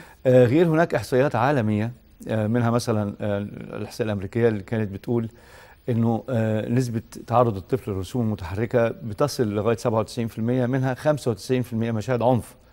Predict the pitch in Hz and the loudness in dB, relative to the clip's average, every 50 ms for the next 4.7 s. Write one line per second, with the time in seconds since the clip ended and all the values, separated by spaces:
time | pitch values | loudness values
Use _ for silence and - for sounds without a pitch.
0 | - - - - - - - - - _ - 127 127 127 117 104 151 147 127 110 | -20 -20 -20 -20 -20 -20 -20 -20 -18 _ -4 -2 0 0 2 6 6 6 6 6
1 | 98 95 - - 110 107 110 110 117 120 110 113 107 135 156 156 - 139 120 101 | 4 0 -2 -4 -4 -2 -2 -2 -2 -2 0 2 4 4 4 4 2 0 0 0
2 | - 156 - - - 135 135 - - 117 117 135 139 123 120 107 110 113 120 117 | 0 -4 -2 2 2 2 2 4 2 2 2 2 0 -2 -4 -2 -2 -2 -4 -6
3 | - - - 110 107 104 104 101 - 104 101 101 98 98 - - 127 117 107 107 | -8 -10 -8 -6 -4 -2 -2 -2 -2 -2 0 0 -2 -2 0 2 2 2 2 0
4 | 107 - - 117 107 101 104 - 120 110 - 120 - | -6 -6 -4 -4 -2 -2 0 -2 -2 -4 -4 -10 -12